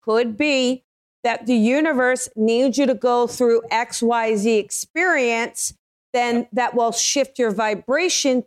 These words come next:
Speaker 1: to then be more in alignment with the partner they wanna bring you. So
Speaker 2: That's
Speaker 1: there's
Speaker 2: right.
Speaker 1: so many factors that I
Speaker 2: Exactly.
Speaker 1: think sometimes people, people don't consider. Now, what do you tell people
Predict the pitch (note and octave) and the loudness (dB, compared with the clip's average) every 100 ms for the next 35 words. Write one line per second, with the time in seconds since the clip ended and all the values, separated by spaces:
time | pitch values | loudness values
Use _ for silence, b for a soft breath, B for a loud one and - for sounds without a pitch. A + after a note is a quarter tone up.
0 | - A3 A#3 G#3+ A#3 G#3+ A3 A3 A3 G#3 | -2 -2 0 0 0 2 0 0 -2 0
1 | G3+ A3+ C4+ C#4+ B3 A#3 - F#3+ C4+ E4 | 0 0 0 0 0 -2 -2 2 2 0
2 | - G#3+ - G3+ - G3+ G3 E3+ G#3 F#3+ | -4 -6 -4 -4 -2 -2 -2 0 0 0
3 | F#3 F3 F#3+ F#3 F3+ F3 - C#4 B3+ A#3+ | -2 -2 -2 0 -2 -2 0 0 0 -4
4 | - _ _ _ _ _ - G#3 C4+ - | -10 _ _ _ _ _ -8 -2 0 0
5 | - - F4+ F#4 F#4 E4 D4+ C#4+ C4 B3 | -2 0 0 2 2 2 2 2 2 0
6 | A#3 _ _ _ _ _ D#4 E4+ - B3+ | -4 _ _ _ _ _ -2 -2 -2 -2
7 | A3+ B3 A#3 A3+ - C4+ C4 - A#3+ B3 | 0 0 0 -2 -2 -4 -4 -6 -4 -2
8 | A3+ G3 - A#3 A#3 A3+ A3 _ - G#3+ | -2 -4 -10 -8 -2 -2 -2 _ -16 -6
9 | G#3+ E3+ A#3 A#3 - G3+ F#3+ - B3 G#3 | -4 0 -2 -2 -8 -14 -12 -4 -2 0
10 | E3+ F3 - _ _ _ _ _ C4 C#4 | 0 0 -4 _ _ _ _ _ -4 -2
11 | C4 - C4 D4 C#5 F#4+ D#4+ - D4 C#4+ | -2 -6 -2 0 2 2 0 0 0 0
12 | C#4+ - C4+ - B3+ A#3+ A#3 A#3 | -2 -2 -2 0 0 2 0 -2